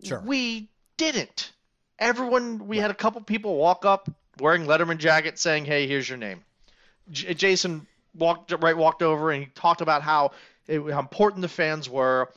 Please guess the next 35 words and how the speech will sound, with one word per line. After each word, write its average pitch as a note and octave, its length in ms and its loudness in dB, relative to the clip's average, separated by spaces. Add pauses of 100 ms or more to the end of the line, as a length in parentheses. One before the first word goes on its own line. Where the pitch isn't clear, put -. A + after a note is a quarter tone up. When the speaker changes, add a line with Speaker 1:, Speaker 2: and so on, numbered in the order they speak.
(180)
Speaker 2:
how, C#3 480 0 (400)
how D3 180 -2
important G3+ 560 0
this F#3 160 -2
was D#3 380 2
in C3+ 80 -10
the B2 60 -8
process F#3 760 0
and C3 120 -12 (180)
how F3+ 180 0
included G3 460 -4
we G3 100 -6
were F#3 380 4
and B2+ 80 -6 (140)
how G#3 160 -2
we A3+ 100 2
were G3+ 200 6
all G3 180 6
leaders. F#3 460 0 (360)
Everything A3+ 340 2
he F#3 80 0
said E3 160 2
was A#2+ 140 -10
crap, G#2 500 -8 (320)
'cause D3 160 -2
they E3 160 4
had D#3 300 0
this C#3+ 160 -2
since D3 200 -4
the C#3+ 60 -12
beginning. B2 520 -8 (260)
The D3 100 2
leaders F#3+ 480 2
thing, D#3 320 -2 (380)
the, D#3 100 -14